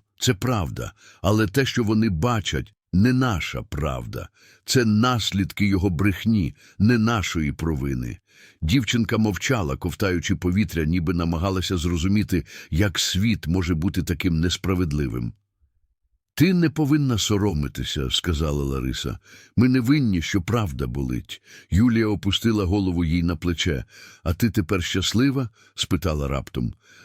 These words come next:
Лариса задумалася. «Щастя?» Слово звучало далеким, майже абстрактним. Але десь усередині з'явилося відчуття, якого вона не знала давно. Спокій, що не прикидається гармонією.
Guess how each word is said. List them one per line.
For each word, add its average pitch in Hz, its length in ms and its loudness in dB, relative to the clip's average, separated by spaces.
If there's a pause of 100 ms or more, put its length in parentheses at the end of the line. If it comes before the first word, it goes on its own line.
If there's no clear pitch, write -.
(140)
Лариса 98 460 2
задумалася. 69 840 -2 (480)
«Щастя?» - 840 -2 (500)
Слово 127 420 2
звучало 107 520 0
далеким, 87 800 0 (240)
майже 104 360 4
абстрактним. 73 960 -2 (420)
Але 117 240 2
десь 113 300 0
усередині 113 720 0 (300)
з'явилося 120 560 2
відчуття, 117 520 0
якого 107 420 0
вона 104 280 2
не 104 160 2
знала 98 500 0
давно. 67 520 -2 (280)
Спокій, 73 880 -2 (200)
що - 240 -2
не 120 120 2
прикидається 110 800 -2
гармонією. 73 880 0